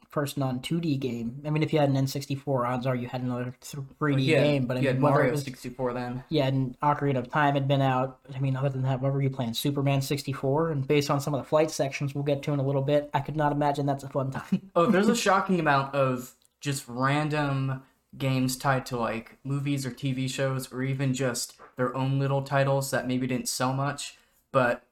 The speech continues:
Speaker 2: uh, there's plenty of shovelware to be found with these older games.
Speaker 1: Yeah, I mean, this game, while its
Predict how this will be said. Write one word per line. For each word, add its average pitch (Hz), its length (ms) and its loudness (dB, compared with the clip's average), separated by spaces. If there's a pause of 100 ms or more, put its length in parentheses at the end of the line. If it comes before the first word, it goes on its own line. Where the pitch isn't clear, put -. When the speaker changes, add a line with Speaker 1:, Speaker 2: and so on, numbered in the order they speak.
(120)
Speaker 2:
uh, 123 400 4
there's 143 180 -2
plenty 175 320 2
of 147 80 -2
shovelware 131 640 0
to 117 60 -8
be 117 120 -6
found 113 460 -2
with 127 140 -8
these 123 180 -6
older 117 200 -6
games. 117 420 -8
Speaker 1:
Yeah, 175 180 0
I 175 40 2
mean, 175 200 4
this 180 160 4
game, 190 300 4
while 170 180 6
its 170 320 0